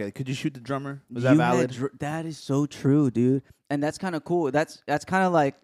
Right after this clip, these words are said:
Speaker 2: if you think about it, um, it's like someone doing a live painting of art,
Speaker 1: Right.
Speaker 2: of art, but they're not doing a painting. They're, like, doing music,
Speaker 1: Right.
Speaker 2: live music to, like, what's going on, right?
Speaker 1: Right,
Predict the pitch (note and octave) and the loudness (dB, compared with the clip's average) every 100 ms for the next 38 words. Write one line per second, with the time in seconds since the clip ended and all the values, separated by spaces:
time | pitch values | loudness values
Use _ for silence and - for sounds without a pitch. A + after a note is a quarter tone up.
0 | - B2 B2 C3+ C3 B2+ B2+ C3 A#2+ - | -8 -6 -4 -4 0 2 4 4 0 -2
1 | A#2+ G#2+ G2+ F2+ _ _ _ _ _ - | -2 -2 -6 -16 _ _ _ _ _ -10
2 | - D3 - C#3 C#3+ C3 C3+ B2+ A2 A#2 | -2 -2 0 0 0 2 0 -2 -6 -8
3 | A#2+ - A#2 A#2+ B2+ G#2+ G#2+ A#2 - G#2+ | -8 -8 -8 -6 -6 -8 -4 -4 -6 -8
4 | A#2 G#2 B2 D3 - _ _ B2+ A2+ C3+ | -6 -2 0 0 -4 _ _ 0 2 0
5 | C#3 B2 B2+ A#2+ B2+ B2+ A#2+ A#2+ A#2 G#2 | 0 0 -2 -2 -4 -2 0 -2 -2 -4
6 | A#2 A2+ G#2+ A2 A2+ G2 G2+ G#2 G2+ C3 | -4 -4 -6 -4 -2 -4 -8 -4 0 0
7 | B2 B2+ C3 C3+ - C3 B2+ B2 A2+ A#2+ | 0 2 2 0 0 2 2 2 -2 -6
8 | - A2+ A#2 B2 - A#2 A2 G#2+ G#2 G#2 | -6 -2 0 -2 -2 -4 -2 -4 -6 -6
9 | A2 B2+ C#3+ G2 | -2 0 -2 -4